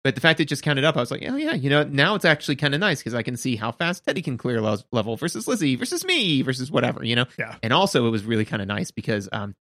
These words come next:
Speaker 1: having a count-up timer on the screen, and you can, you know, "Hey, Teddy, come here for a second. See that? When it says twenty, your turn is over,
Speaker 2: <laughs>
Speaker 1: and it is your sister's turn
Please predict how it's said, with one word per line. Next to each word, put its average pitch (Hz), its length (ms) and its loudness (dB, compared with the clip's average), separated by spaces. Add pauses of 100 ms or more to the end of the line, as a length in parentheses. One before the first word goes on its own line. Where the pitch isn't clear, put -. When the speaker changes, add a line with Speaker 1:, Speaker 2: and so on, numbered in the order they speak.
(260)
Speaker 1:
having 113 180 -2
a 98 60 -4
count-up 190 380 -2
timer 101 400 -8 (360)
on 117 120 0
the 98 60 -8
screen, 147 460 0 (340)
and 113 260 0
you 117 120 -4
can, 104 140 -6 (160)
you - 100 0
know, 104 140 -2 (120)
"Hey, 120 80 0
Teddy, 110 240 0
come 113 120 -6
here 117 80 2
for 135 100 -4
a - 20 -4
second. 151 220 -2 (200)
See 110 60 2
that? 117 220 2 (680)
When 117 120 6
it 120 140 4
says 113 240 2
twenty, 110 580 2 (220)
your 160 220 8
turn 196 400 4
is 139 180 6 (120)
over, 175 560 10 (180)
Speaker 2:
<laughs> - 400 4
Speaker 1:
and 151 160 10
it 165 140 10
is 170 180 6
your 175 140 6
sister's 208 800 6
turn 196 500 4